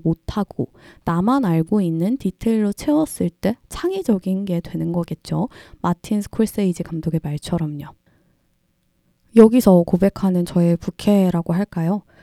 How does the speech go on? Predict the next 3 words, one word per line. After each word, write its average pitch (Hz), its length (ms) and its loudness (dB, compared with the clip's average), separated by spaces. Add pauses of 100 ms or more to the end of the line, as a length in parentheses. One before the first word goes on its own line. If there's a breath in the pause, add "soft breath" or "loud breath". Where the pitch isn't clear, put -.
(220 soft breath)
저는 208 500 2
작사가 233 600 -2
지망생입니다. 165 1080 -4